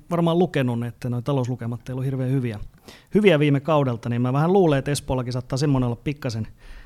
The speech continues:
ehkä vähän varovainen tää kausi, että he tuskin niinku ihan hirveästi lataa tällä hetkellä rahaa siihen. Et me tiedetään, että siellä odotellaan mielenkiinnolla, että mitä tonne liigan suuntaan sitten on tapahtumassa. Että he on jättänyt tän, äh, niin sanotun vastineensa nyt siitä, että he yrittäisikin päästä –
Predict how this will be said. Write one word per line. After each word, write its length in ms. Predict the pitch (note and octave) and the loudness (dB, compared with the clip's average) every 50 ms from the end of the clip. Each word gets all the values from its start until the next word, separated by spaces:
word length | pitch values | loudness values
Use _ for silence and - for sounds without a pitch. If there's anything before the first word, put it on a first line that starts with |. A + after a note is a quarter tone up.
| - - - | -20 -14 -12
ehkä 220 | C#3+ B2+ - C#3+ C3+ | -12 -8 -4 -2 0
vähän 180 | D3+ C#3+ D3 | 2 2 4
varovainen 480 | D3+ D3+ D3 C3 A#2 A#2 A2 A2 A2 G#2+ | 4 4 4 4 2 0 -2 -4 -4 -4
tää 180 | - B2 A#2 | -6 -6 -6
kausi, 360 | A2 - A#2 A2+ A2+ G#2 A2 A2 | -8 -8 -8 -8 -8 -8 -10 -10
että 220 | G#2+ - - B2 | -12 -12 -10 -8
he 120 | A#2 A#2 | -8 -8
tuskin 320 | A2 - B2 - - - A#2 | -8 -8 -10 -8 -8 -6 -4
niinku 200 | A#2 A#2 - C3+ | -4 -4 -4 -2
ihan 140 | C3 C3 C#3+ | 0 0 2
hirveästi 460 | D#3+ D3 D3 B2 A2+ A2 - - A2+ | 2 2 0 -2 -4 -6 -8 -10 -10
lataa 320 | A2+ A2+ A2 - A2+ A2+ | -10 -10 -8 -10 -10 -10
tällä 220 | - - B2+ A#2 A2+ | -8 -8 -8 -8 -8
hetkellä 260 | A2+ - - A2 A2 | -10 -10 -12 -10 -8
rahaa 300 | B2+ A#2+ G#2+ A2 G#2+ A2 | -8 -8 -8 -8 -10 -10
siihen. 340 | A2 - - - A#2 A#2+ B2 | -12 -12 -12 -12 -12 -12 -12
Et 80 | - - - - | -14 -16 -14 -12
me 100 | C#3 A#2 | -12 -10
tiedetään, 380 | G#2 B2 A#2+ A#2 B2+ B2 C#3+ C3 | -8 -8 -8 -8 -8 -6 -6 -8
että 120 | B2 - | -6 -6
siellä 200 | - C#3+ C3+ C3+ C3 - - _ - - - _ - | -4 -4 -4 -4 -6 -10 -16 _ -20 -20 -20 _ 0
odotellaan 440 | D#3+ E3 F3+ D3+ D#3+ D#3 D3+ D#3 E3 | 2 2 2 4 2 0 0 0 0
mielenkiinnolla, 600 | E3 D#3+ D3+ C#3 B2+ - C#3 B2+ B2+ B2+ B2+ B2+ | 2 2 2 0 0 -2 -4 -4 -4 -4 -4 -6
että 100 | A#2+ C3 | -6 -4
mitä 160 | C3+ B2+ B2+ | -4 -4 -4
tonne 240 | - - B2+ C3 C3+ | -4 -4 -4 -2 -2
liigan 280 | C#3+ C3+ A#2+ A#2+ A#2 | -2 -2 -2 -4 -6
suuntaan 380 | G#2+ A2+ A2 G#2+ - - A2+ G#2+ | -6 -6 -8 -8 -10 -10 -10 -10
sitten 280 | A#2+ A2+ - - A#2+ | -12 -14 -12 -12 -12
on 60 | A#2 A2 | -10 -8
tapahtumassa. 840 | A#2+ A#2 - A2 G#2 - - - - - - - - - - - | -8 -10 -10 -12 -16 -16 -16 -14 -12 -12 -10 -10 -10 -8 -10 -10
Että 240 | A#2+ A2+ _ - A#2+ A2 A2 - - - - - | -12 -14 _ -16 -16 -14 -16 -18 -20 -14 -8 -6
he 40 | |
on 80 | A#2 A#2+ | -4 -2
jättänyt 380 | B2 A2+ - - B2+ B2 A#2 - | -2 -4 -4 -8 -10 -10 -8 -6
tän, 160 | C3+ B2+ - - - _ - - - - - - - | -8 -8 -8 -10 -16 _ -20 -20 -20 -20 -14 -8 -6
äh, 160 | C3 C3 - - - - - | -6 -6 -6 -8 -10 -6 -4
niin 140 | C#3 C#3 | -4 -2
sanotun 380 | A#2+ C3+ B2+ B2 B2 C#3 C3 - - - - - C#3+ C#3 | -2 -2 -2 -2 0 0 0 2 0 0 -2 -4 -2 0
vastineensa 640 | D3 E3 D#3 - - - C3 A#2+ A#2 A2+ A2+ B2 | 0 0 0 0 -2 -4 -4 -2 -2 -4 -4 -2
nyt 120 | A#2+ A#2+ - | -2 -2 -2
siitä, 360 | - - D3 C3 A#2 G#2+ A2+ | -2 -2 -2 -2 -2 -4 -8
että 180 | A2 - - A#2 | -10 -10 -10 -10
he 60 | A#2+ | -8
yrittäisikin 420 | A#2+ B2 A#2 - A#2 - - C3+ | -8 -8 -10 -12 -12 -12 -10 -8
päästä – 320 | - C3+ B2 - - - | -6 -6 -6 -6 -6 -8